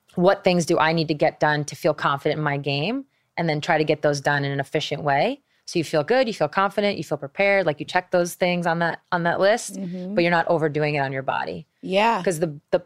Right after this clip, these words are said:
Speaker 1: the, the whole thing is being as fresh as possible for when the season comes.
Speaker 2: Yeah. And I mean,
Speaker 1: Yeah.
Speaker 2: I think understanding your limit is an underrated skill.
Speaker 1: Oh, yeah.
Speaker 2: Just in general.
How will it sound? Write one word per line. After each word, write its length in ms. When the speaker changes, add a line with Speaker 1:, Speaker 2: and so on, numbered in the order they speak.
Speaker 1:
the, 160
the 120
whole 320
thing 280
is 140
being 260
as 120
fresh 320
as 80
possible 400
for 120
when 120
the 80
season 320
comes. 360
Speaker 2:
Yeah. 360
And 80
I 20
mean, 120
Speaker 1:
Yeah. 40
Speaker 2:
I 40
think 260
understanding 800
your 180
limit 360
is 120
an 100
underrated 500
skill. 440
Speaker 1:
Oh, 100
yeah. 280
Speaker 2:
Just 240
in 100
general. 480